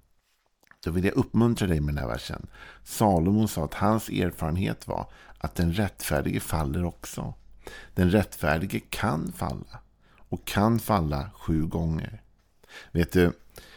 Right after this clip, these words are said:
när man har småbarn, eh, som jag har haft flera stycken då, <laughs> och fortfarande är några av mina barn ganska små,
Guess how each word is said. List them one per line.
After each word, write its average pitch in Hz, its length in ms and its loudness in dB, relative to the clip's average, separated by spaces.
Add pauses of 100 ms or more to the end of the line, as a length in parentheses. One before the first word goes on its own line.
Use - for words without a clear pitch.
när 85 120 2
man 90 120 6
har 85 80 2
småbarn, 87 760 4
eh, 76 240 -2
som - 220 -2
jag 87 80 4
har 82 140 2
haft - 480 -8
flera 78 300 -4
stycken - 360 -4
då, - 140 -2 (140)
<laughs> 110 140 4
och - 100 -6
fortfarande 87 400 -2
är 78 100 -2
några 69 280 -4
av 64 60 -6
mina 69 220 -6
barn 67 200 -6
ganska - 260 -10
små, - 300 -8